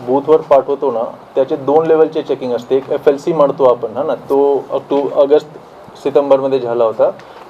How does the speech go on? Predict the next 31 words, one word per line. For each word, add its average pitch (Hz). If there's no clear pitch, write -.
फर्स्ट 165
लेवल 139
चेकिंग. 120
त्यामध्ये 156
जे 160
मशीन्स 160
खराब 151
झाले 143
त्यांना 151
आम्ही 160
बाजूला 139
काढतो. 113
त्यानंतर 143
आम्ही, 165
अ, 135
अठ्ठावीस, 151
सत्तावीस, 160
अठ्ठावीस, 165
उनतीस, 156
तीस 156
एप्रिल 127
आणि 135
एक 139
मे 139
हे 143
पाच 139
दिवस 151
प्रत्येक 165
असिस्टंट 151
रिटर्निंग 143
ऑफिसर 127